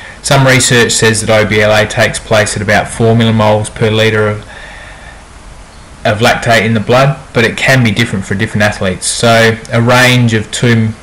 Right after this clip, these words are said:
two to six millimoles, with some people being outside of this range, is a guide as to when O B L A can occur in athletes. The percentage of fast and slow twitch muscle fibres can have an impact on lactic build-up in muscles.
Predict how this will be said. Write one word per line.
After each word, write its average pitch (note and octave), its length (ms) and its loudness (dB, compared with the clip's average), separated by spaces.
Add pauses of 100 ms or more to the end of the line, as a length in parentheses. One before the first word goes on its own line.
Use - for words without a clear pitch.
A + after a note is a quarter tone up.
(180)
two B2+ 240 0
to B2+ 60 0
six - 340 -4
millimoles, G2+ 580 2
with G#2+ 140 -4
some G#2+ 240 0
people G2 240 -2
being F#2+ 320 0
outside F#2+ 440 0
of F#2 60 -2
this F#2+ 240 -6
range, F#2 480 -2 (400)
is G#2 160 -4
a G#2 40 0
guide F#2 600 -2
as - 120 -6
to G#2 100 -8
when F#2+ 240 0
O F2 180 0
B F#2+ 200 -2
L F#2 180 -2
A F#2 220 -2
can - 180 -8
occur F#2+ 380 0 (120)
in F#2+ 60 -8
athletes. F#2 600 -4 (760)
The - 60 -6
percentage D3 560 2
of A2+ 260 2
fast B2 420 2
and A#2 100 0
slow A2+ 280 0
twitch - 280 -4
muscle B2+ 260 0
fibres B2 360 2
can A#2 140 0
have A#2 140 2
an A2+ 100 2
impact B2 400 0
on G#2+ 160 0
lactic A#2+ 380 -2
build-up A#2+ 320 2
in A#2 100 0
muscles. C3 440 -2